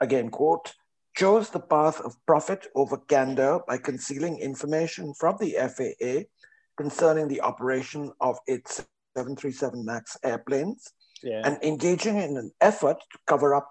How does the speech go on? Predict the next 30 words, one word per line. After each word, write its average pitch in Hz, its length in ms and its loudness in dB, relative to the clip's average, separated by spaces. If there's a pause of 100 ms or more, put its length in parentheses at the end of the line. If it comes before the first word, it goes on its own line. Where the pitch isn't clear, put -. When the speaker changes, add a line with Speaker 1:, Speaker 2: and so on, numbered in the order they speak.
Speaker 1:
their 117 140 -2
deception." - 680 -8 (920)
So, 147 540 6 (340)
uh, - 180 -2
this 226 240 4
is 220 140 -4
three - 260 2
parts. - 500 -2 (180)
The, 139 160 0
this 143 200 -2
two 170 140 -8
point 165 260 -2
five 147 240 2
billion 139 340 0
is 120 160 -6
based 135 300 0
on 127 140 -6
three 180 240 -6
parts. - 520 0 (520)
The - 40 -10 (120)
first 247 240 6
one 190 280 4 (120)
is 151 180 0
for 147 580 4
its, - 600 0
um, 123 400 4 (420)
employees, 160 800 4 (520)
um, 110 500 2 (880)
criminal 214 400 4
conduct. 135 540 2